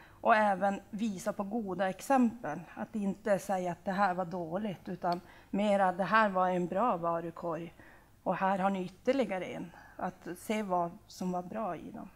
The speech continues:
Och sen också att försöka öka kunskapen hos de som arbetar just med e-handel. Och ettan var lättare än tvåan, kan vi väl säga. Eh,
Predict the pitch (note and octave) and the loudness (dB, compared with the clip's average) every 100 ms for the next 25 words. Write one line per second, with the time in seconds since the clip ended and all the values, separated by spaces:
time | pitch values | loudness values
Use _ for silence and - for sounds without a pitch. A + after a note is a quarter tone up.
0 | - - - - - - - - B3 A#3+ | -20 -20 -20 -20 -20 -20 -20 2 2 6
1 | A#3 A3 G3+ G3 F#3+ F3+ - G3 - F3+ | 4 6 4 2 0 2 0 -2 -2 -2
2 | F#3+ F#3 F3+ G#3 F3+ E3+ F3 - F#3+ E3+ | 0 0 -4 -2 -2 -4 -6 -4 -2 -2
3 | - F3+ E3+ - F3 F#3 - F3+ F3 F3+ | -2 -4 -4 -4 -6 -6 -8 -8 -6 -4
4 | G3 F3 F#3 A3 - G3+ F3 E3 - F3 | -2 -2 -2 -4 -4 -6 -6 -10 -8 -8
5 | E3+ - A3 F#3 F3 - - - - - | -8 -10 -10 -10 -12 -14 -14 -16 -20 -20
6 | - - - - _ _ - - - - | -20 -20 -20 -20 _ _ -20 -20 -20 -20
7 | - - - - - - - _ _ - | -20 -20 -20 -20 -20 -20 -20 _ _ -20
8 | _ - - A3 G#3+ - B3 B3 G#3 F#3 | _ -10 -2 -2 -2 2 4 6 4 0
9 | - F#3+ F3+ F3+ F3 - F#3 G#3 F#3+ - | -4 -2 -2 -2 -6 -6 -4 -2 -4 -6
10 | F#3 F#3 G#3 G#3 G#3+ - F#3+ E3 - - | -8 -4 -2 -2 -4 -4 -4 -6 -12 -16
11 | - - - - - - - - - - | -18 -20 -20 -18 -16 -16 -18 -20 -20 -20
12 | - - - - C4 - - - A3+ A3 | -20 -16 -14 -10 -12 -12 -6 2 6 8
13 | G#3+ G#3 | 8 8